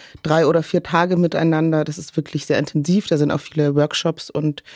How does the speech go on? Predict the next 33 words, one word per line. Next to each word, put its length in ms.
Gespräche. 680
Aber 380
ich 180
merke, 460
das 120
ist 160
total 540
wichtig, 480
eben, 460
ja, 380
in 100
so 80
einem 140
Rahmen 400
zusammenzukommen 920
und 200
sich 120
die 140
Zeit 320
zu 140
nehmen 480
und 440
miteinander 540
auch 160
zu 160
leben, 420
also 240
auch 280
miteinander 520
zu 200
essen, 400
zu 100
feiern, 580